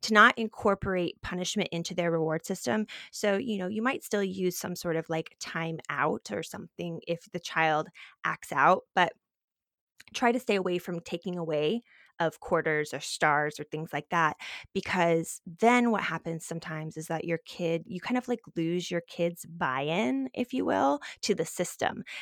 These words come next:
And then they're like, "I don't care. I don't wanna earn quarters. I don't <laughs> wanna earn stars." So you wanna keep that as positive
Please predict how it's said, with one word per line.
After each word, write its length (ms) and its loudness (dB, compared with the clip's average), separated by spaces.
And 240 0
then 240 6
they're 160 2
like, 220 2
"I 60 4
don't 180 0
care. 260 6
I 80 8
don't 140 4
wanna 240 2
earn 240 -6
quarters. 400 -2
I 80 2
don't 140 4
<laughs> 20 -2
wanna 280 4
earn 200 4
stars." 320 2
So 80 0
you 80 -2
wanna 200 4
keep 280 -4
that 320 6
as 260 2
positive 800 0